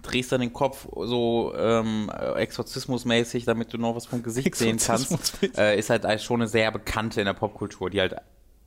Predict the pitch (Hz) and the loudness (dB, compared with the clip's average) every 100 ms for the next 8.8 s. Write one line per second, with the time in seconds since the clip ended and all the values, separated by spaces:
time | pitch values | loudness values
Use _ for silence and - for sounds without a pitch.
0 | _ 101 104 104 - 110 104 - 113 110 | _ -2 0 -2 -6 -6 -4 -2 2 4
1 | 98 - 113 110 - 110 92 101 - 101 | 2 0 -2 -2 2 0 2 -2 -2 0
2 | 98 98 92 87 - 110 107 101 104 104 | 0 -2 -8 -14 0 0 2 -2 0 -2
3 | - - - 175 196 202 - 165 - 104 | -2 -16 -6 0 4 4 4 2 4 4
4 | 160 160 - - - 208 165 - 240 240 | 4 4 2 -4 -2 2 2 4 6 6
5 | - 196 180 - 135 127 127 143 170 139 | 4 2 2 4 2 2 0 0 0 0
6 | 127 151 - - _ _ _ _ _ _ | -2 -8 -12 -20 _ _ _ _ _ _
7 | _ _ _ _ _ - 101 90 - 202 | _ _ _ _ _ -2 0 0 -4 -2
8 | 147 165 139 - 151 180 180 - | 2 4 4 2 0 -2 -4 -6